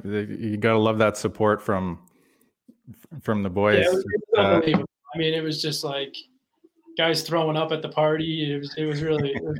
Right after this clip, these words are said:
Speaker 2: quite a scene.
Speaker 1: Well, I mean, even, you know, I, I, I can see, you know, friends, you know, you're starting a company. Yeah, I'll buy a shirt. But, but for them to keep coming back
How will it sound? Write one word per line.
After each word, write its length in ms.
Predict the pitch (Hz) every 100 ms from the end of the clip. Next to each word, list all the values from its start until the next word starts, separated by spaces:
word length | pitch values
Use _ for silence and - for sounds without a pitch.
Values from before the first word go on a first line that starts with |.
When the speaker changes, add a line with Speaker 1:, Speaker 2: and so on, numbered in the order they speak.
| -
Speaker 2:
quite 140 | 165
a 40 | 160
scene. 380 | - 151 147 139 _ _ _ - - - - -
Speaker 1:
Well, 160 | 175
I 140 | 170 170
mean, 240 | 160 175
even, 440 | 190 196 165 135 - - -
you 80 |
know, 100 | 156
I, 260 | 139 151 170
I, 60 | 170 -
I 100 | 175
can 140 | 170
see, 500 | - 170 147 139 139
you 140 | - 139
know, 200 | 120 117 - -
friends, 760 | - 147 143 135 113 - - -
you 140 | 156
know, 80 | 127
you're 140 | 120 120
starting 260 | 165 151
a 60 | 131
company. 560 | 135 120 123 120 120 -
Yeah, 160 | 135 127
I'll 160 | 131
buy 160 | 127 127
a 80 | 113
shirt. 460 | - 131 110 - _ _ _ 120
But, 320 | 123 120 - -
but 260 | 165 120 -
for 120 | 156
them 200 | 156 156
to 40 | 135
keep 240 | 165 131
coming 280 | 143 120 98
back 560 | 120 131 104 - -